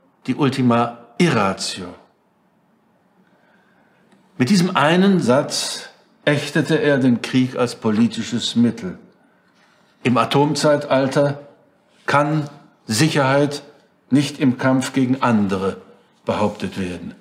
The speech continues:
Es gibt keine Sicherheit mehr voreinander, sondern nur miteinander.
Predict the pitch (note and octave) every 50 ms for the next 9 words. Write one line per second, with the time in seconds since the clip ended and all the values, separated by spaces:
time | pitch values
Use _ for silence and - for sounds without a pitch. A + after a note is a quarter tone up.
0 | _ _ _ _ _ _ _ _ _ _ _ _ - C3+ C3+ - - F#3 F#3+ -
1 | - - - - - - _ _ _ _ _ - A2 A#2+ A#2+ A2+ A2 G#2+ F#2+ F2+
2 | F2 - - G2+ G2 A2 - - A2+ G2+ F#2 G2+ F2+ F2 - G#2+ G#2+ G#2+ G#2+ A2
3 | G2+ G#2+ - - - - _ - - - C3 C3 C#3 - C3+ C3 C3+ C3+ C3 C3
4 | C3 C3 C3+ C#3 C#3 C3 - - - - _ _ _ _ _ _ - A#2+ A#2 A2+
5 | A2+ A#2 A2+ A2 A2 A2+ A2+ A2 A2+ A#2 A2+ - - - - - _ _ _ _
6 | _ _ _ _ - B2+ C3+ B2+ C3 G#2+ G2 G2 F2+ F2 F2+ F2+ F2+ E2+ D#2+